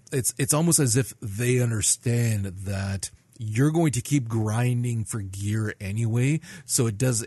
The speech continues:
this, it doesn't have to, they don't have to use gear, what you have bound, as a means of forcing you to play more, which is what the M M Os do by,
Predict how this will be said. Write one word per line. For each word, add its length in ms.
this, 400
it 180
doesn't 280
have 260
to, 160
they 140
don't 100
have 140
to 80
use 280
gear, 640
what 340
you 120
have 460
bound, 460
as 240
a 20
means 400
of 280
forcing 460
you 160
to 100
play 340
more, 540
which 160
is 160
what 220
the 180
M 140
M 140
Os 320
do 340
by, 440